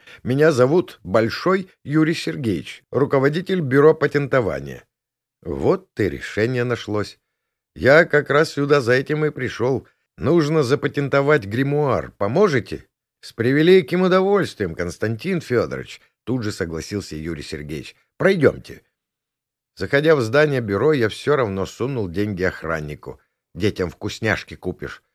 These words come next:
Хорошо доработать смену». Охранник деньги взял и чуть поклонился мне в ответ в качестве жеста благодарности. «Заходите, Константин Федорович», позвал меня лилипут.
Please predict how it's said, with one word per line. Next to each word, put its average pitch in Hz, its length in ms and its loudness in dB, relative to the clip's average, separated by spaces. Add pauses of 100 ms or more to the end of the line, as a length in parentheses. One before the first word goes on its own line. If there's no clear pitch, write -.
(160)
Хорошо 127 360 2
доработать 101 500 0
смену». 73 440 -12 (560)
Охранник 127 520 0
деньги 82 320 -4
взял 135 440 0 (220)
и 185 120 -6
чуть 165 300 -6
поклонился 113 760 -4
мне 131 220 -4
в 123 60 0
ответ 107 560 -2
в - 100 -20
качестве 90 540 -6
жеста 80 360 -6
благодарности. 69 880 -10 (680)
«Заходите, 202 580 2
Константин 131 600 0
Федорович», 120 540 -2 (140)
позвал 101 380 4
меня 92 260 0
лилипут. 95 600 -2